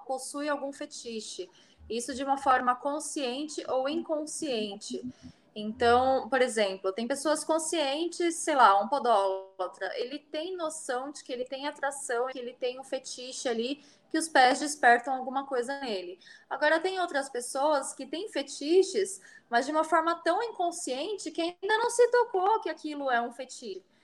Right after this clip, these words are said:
né? Então, é muita gente que, de fato, tem ali gostos alternativos e tal, e que muitas vezes até coloca em prática. Então, sei lá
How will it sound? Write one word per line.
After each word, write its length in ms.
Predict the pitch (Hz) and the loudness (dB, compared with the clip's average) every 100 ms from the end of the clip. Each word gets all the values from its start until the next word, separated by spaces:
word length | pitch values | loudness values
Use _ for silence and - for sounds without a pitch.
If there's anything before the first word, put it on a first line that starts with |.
| _ _ - | _ _ -10
né? 120 | 214 | -8
Então, 600 | 214 226 233 240 277 302 | -8 -6 -2 0 2 0
é 100 | 294 | 0
muita 480 | 285 320 453 403 311 | 0 -2 0 -2 -2
gente 300 | 285 285 - | -4 -6 -10
que, 120 | 269 | -10
de 120 | 262 | -6
fato, 400 | - 254 247 262 | 2 4 4 -2
tem 440 | - 254 269 294 277 | -2 0 0 -2 -2
ali 380 | 233 247 269 | -2 -2 -4
gostos 600 | 226 214 220 262 - 247 | 6 8 10 8 4 -4
alternativos 960 | 226 226 240 226 226 - 247 233 220 240 | -2 -2 -2 -2 -4 -6 -6 -4 -4 -10
e 20 | - | -2
tal, 420 | 277 254 302 339 - - _ - | 4 6 6 4 -6 -20 _ -10
e 140 | 233 | -8
que 560 | 226 - 240 247 240 233 | -10 -10 -6 -4 -2 -2
muitas 340 | 247 294 302 | -2 0 0
vezes 220 | 254 262 233 | 0 -2 -2
até 240 | 240 269 | 0 0
coloca 500 | 277 294 233 285 294 | 2 2 4 2 0
em 120 | 247 | -10
prática. 580 | 247 214 233 302 - 240 | -4 0 0 -2 -8 -14
Então, 360 | 220 233 233 247 | -14 -10 -10 -8
sei 180 | 277 | -8
lá 280 | 254 208 180 | -2 0 -2